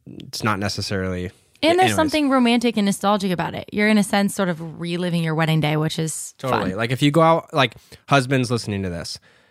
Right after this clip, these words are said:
Speaker 1: I guarantee you, if you take your wife out to dinner and you just
Speaker 2: Bring your
Speaker 1: you
Speaker 2: vows.
Speaker 1: bring your vows and you just suggest over dinner, like, "Hey," and you're my, f-, I mean, I don't know who you're married to, but I guarantee you, more
Speaker 2: <laughs>
Speaker 1: often than not,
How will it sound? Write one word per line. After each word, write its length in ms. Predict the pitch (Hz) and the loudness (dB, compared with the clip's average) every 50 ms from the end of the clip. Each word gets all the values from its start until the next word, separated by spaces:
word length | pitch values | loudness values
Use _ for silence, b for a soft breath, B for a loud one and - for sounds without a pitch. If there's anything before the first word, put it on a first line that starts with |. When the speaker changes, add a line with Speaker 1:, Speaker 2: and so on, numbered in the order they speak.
| b b b b | b b b b
Speaker 1:
I 120 | b 101 101 | b -8 -8
guarantee 760 | 95 98 - 104 98 98 98 101 101 107 - - 101 92 87 | -8 -8 -6 -4 -2 0 0 0 0 -2 -2 -2 -2 -2 -2
you, 220 | 80 80 85 - _ _ _ _ _ _ _ _ | -4 -6 -8 -10 _ _ _ _ _ _ _ _
if 140 | - - - 104 | -12 -4 0 2
you 140 | 101 101 101 | 2 2 2
take 200 | - 110 101 - | 2 0 0 2
your 100 | 110 104 | 2 2
wife 220 | 104 98 98 - | 2 2 2 2
out 180 | 107 104 - - | 0 0 0 -2
to 80 | - 107 | -4 -4
dinner 400 | 98 104 92 92 90 90 101 - _ _ _ - | -2 -2 -2 -2 -2 -4 -4 -6 _ _ _ -8
and 180 | 98 95 92 92 | -6 -4 -4 -4
you 440 | 90 92 92 92 92 95 95 101 104 - - | -2 -2 -2 0 0 0 -2 -2 -4 -6 -4
just 400 | - 95 95 - - - - - | -4 -2 -2 -4 -6 -8 -8 -6
Speaker 2:
Bring 260 | 170 170 160 160 160 | -4 -4 -4 -4 -4
your 120 | 160 160 156 | -4 -4 -2
Speaker 1:
you 200 | 113 107 110 113 | 0 2 2 2
Speaker 2:
vows. 160 | 101 - - - | 2 4 4 6
Speaker 1:
bring 320 | 110 110 110 113 117 117 | 6 6 6 4 4 2
your 160 | 113 120 123 | 2 2 2
vows 580 | 117 120 107 98 92 92 95 101 107 - - - _ - | 2 2 2 2 2 0 0 -2 -4 -6 -10 -16 _ -4
and 140 | 107 101 101 | -2 0 2
you 120 | 101 104 107 | 2 2 2
just 460 | 104 113 107 - - - - - - | 4 2 2 2 0 -8 -10 -8 -4
suggest 560 | - 120 104 98 101 107 104 104 - - - | -2 -2 0 0 2 2 2 2 2 0 0
over 200 | 117 107 101 107 95 | 0 2 2 0 0
dinner, 280 | - 98 92 101 101 | -2 -2 -2 0 0
like, 200 | 98 92 95 95 - | 0 0 -2 -2 -2
"Hey," 280 | 131 127 107 90 95 - _ _ b b b b b b b b - | -2 -2 -2 -2 -4 -8 _ _ b b b b b b b b 2
and 100 | 147 139 | 4 6
you're 100 | 151 160 | 6 6
my, 140 | 160 156 151 | 6 6 4
f-, 160 | 147 - - _ _ - | 2 -2 -10 _ _ -6
I 60 | 131 127 | -2 -2
mean, 300 | 123 120 107 90 87 - | 0 -2 -2 -6 -8 -6
I 120 | - 117 120 | -2 0 0
don't 100 | 113 107 | 0 0
know 160 | 101 104 95 57 53 | 0 0 -2 -4 -4
who 140 | - 113 110 | -4 0 0
you're 200 | 101 98 95 92 - | 0 0 0 -4 -6
married 300 | 101 104 101 98 95 - | -4 -2 0 0 0 -2
to, 100 | - 92 | -2 -2
but 80 | 95 | 0
I 80 | 95 101 | 0 2
guarantee 400 | 101 135 139 139 127 120 - 120 | 4 4 4 4 4 2 0 0
you, 160 | 113 110 110 | 2 2 2
more 440 | 113 113 117 123 139 151 165 170 170 | 2 2 4 6 6 8 8 8 6
Speaker 2:
<laughs> 100 | 156 151 | 6 6
Speaker 1:
often 220 | 147 - - 135 127 | 4 2 -2 -4 -2
than 140 | 123 117 113 | -2 -2 -2
not, 260 | 110 107 104 107 | -2 -2 -2 -2